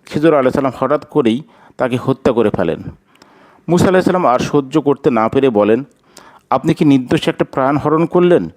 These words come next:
কোনো অপরাধ ছাড়াই?" খিজর আলাইহিস সালাম আবার স্মরণ করিয়ে দেন, "আপনি তো বলেছিলেন প্রশ্ন করবেন না।"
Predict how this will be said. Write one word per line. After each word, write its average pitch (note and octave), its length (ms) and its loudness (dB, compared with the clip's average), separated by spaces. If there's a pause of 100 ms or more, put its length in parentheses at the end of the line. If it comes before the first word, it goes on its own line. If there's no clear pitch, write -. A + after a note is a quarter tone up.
(520)
কোনো D3+ 220 2
অপরাধ C3 360 0
ছাড়াই?" D#3 400 -2 (840)
খিজর C#3 280 0
আলাইহিস G2+ 240 0
সালাম A#2 260 -2
আবার A#2 280 2
স্মরণ A2 340 -4
করিয়ে G2+ 260 -2
দেন, A#2 240 0 (340)
"আপনি D#3 340 -2
তো F3+ 100 -2
বলেছিলেন C3+ 600 2 (120)
প্রশ্ন C3+ 380 -2
করবেন F#2+ 360 0
না।" D2 260 -10